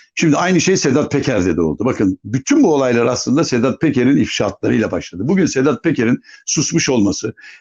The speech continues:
efendim, e, belki biz artık konuşmayacağı, hatta Tayyip Erdoğan'la anlaşıp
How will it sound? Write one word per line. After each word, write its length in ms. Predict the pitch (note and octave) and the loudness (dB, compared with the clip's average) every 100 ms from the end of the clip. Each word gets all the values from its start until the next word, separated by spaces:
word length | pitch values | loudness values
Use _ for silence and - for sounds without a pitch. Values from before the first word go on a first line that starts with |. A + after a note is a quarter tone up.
| - | -2
efendim, 420 | D3+ D#3 D3+ C#3+ | 0 2 2 0
e, 640 | D3 D3 C#3+ C#3+ C#3 C3+ | 0 2 2 2 2 2
belki 320 | D3 D3+ C#3 D3 | 2 0 0 -2
biz 260 | B2+ - - | -2 -6 -4
artık 260 | C#3 A#2+ - | -4 -4 -2
konuşmayacağı, 600 | C#3+ C#3+ - A#2+ C3+ D#3 | 0 0 0 0 2 0
hatta 300 | D#3 D3+ D3 | -2 -4 -2
Tayyip 260 | D#3+ D3+ | 0 2
Erdoğan'la 420 | D3+ C#3+ C3 B2 B2+ | 2 2 0 0 0
anlaşıp 500 | D#3 B2+ G2+ A#2 | 2 0 0 -4